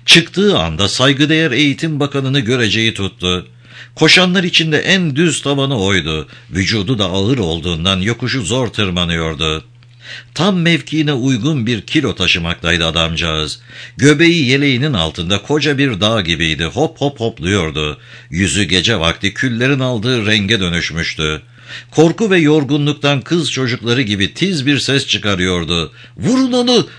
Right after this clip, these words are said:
Vurun şu şeytanı!" Fedaileri bu emre aldırmadılar. Onlar bakanın elli metre ilerisindeydi zaten. Arayı da hızla açıyorlardı. Craig olduğu yerden çaresiz bakışlarla bakmaktaydı. Boğa başını eğip tepeye saldırdı. Kaçan bakana doğru seyirtti.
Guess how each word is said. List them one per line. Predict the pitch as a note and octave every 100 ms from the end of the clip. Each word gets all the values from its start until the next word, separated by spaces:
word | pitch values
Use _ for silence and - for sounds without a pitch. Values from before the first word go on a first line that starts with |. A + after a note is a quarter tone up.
| -
Vurun | G3 C#4+ D4+ C#4+
şu | C4+
şeytanı!" | C4+ C4+ C4+ C4+ C4+ B3 D3 - - - - - - -
Fedaileri | E3 F#3+ F#3+ F3+ F3+ C#3
bu | E3
emre | D3 B2+ C3
aldırmadılar. | F#2+ E2+ A2 E2+ D#2+ D#2 D2+ D2+ - -
Onlar | C#3 D3+ E3+ D#3+
bakanın | E2 F#2 F2 G#2
elli | A2+ A#2+ D3+
metre | G2 D#2+ F2+
ilerisindeydi | F2 F2 E2 F#2 E2 F2+ D#2+
zaten. | D#2 F2 E2 E2 D#2+
Arayı | G2 E2 E2+
da | E2+
hızla | G2 D#3+ F#2+ G#2
açıyorlardı. | F2 G2 F2 E2 E2 E2 D#2+ D#2+ - - - - - - - - -
Craig | D3 G3 G3
olduğu | E3 D#3+ D3 F3+
yerden | F2+ C#2+ E2 G2
çaresiz | - C3+ C#3+ D3 D#3+ D3
bakışlarla | D3 C#3+ C3+ C#3 C#3 A#2+ G#2
bakmaktaydı. | G2 - F2+ - F2+ E2+ D2 D2+ - - - -
Boğa | G2 D#3 F#3 C#3+
başını | D#3 - E3
eğip | C3 E2 G2+
tepeye | A#2 F#2+ F2+ G2
saldırdı. | F2+ E2 D#2+ E2+ D#2 G2
Kaçan | - A#2+ C#3 C3+
bakana | A#2+ G#2+ G2+ A#2
doğru | G#2+ G#2 G#2
seyirtti. | - E2 E2 D#2 D#2 D#2